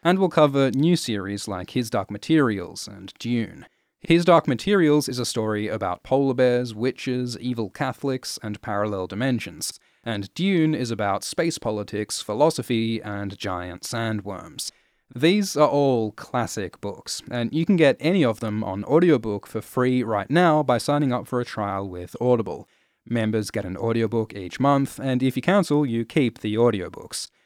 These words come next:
You also get unlimited access to Audible originals each month.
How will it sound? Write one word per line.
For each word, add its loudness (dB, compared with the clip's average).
You -2
also -6
get -6
unlimited -2
access 0
to -2
Audible 0
originals -4
each -12
month. -8